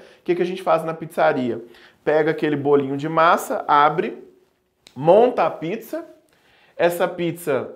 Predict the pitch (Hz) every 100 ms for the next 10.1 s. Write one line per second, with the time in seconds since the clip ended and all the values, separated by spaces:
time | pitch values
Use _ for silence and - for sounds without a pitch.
0 | - 131 160 185 190 165 - 165 160 214
1 | 254 339 - - _ _ _ - 196 180
2 | 202 208 196 165 156 139 135 - 143 139
3 | 151 156 175 190 165 156 214 - - _
4 | _ - 170 160 175 170 170 185 143 139
5 | 143 - - _ _ 139 160 160 170 139
6 | 139 147 - - - 165 190 196 147 113
7 | 104 - - 156 165 - - - 208 208
8 | 262 262 - - - - 208 214 226 214
9 | 220 285 269 180 - 185 233 196 - 120
10 | -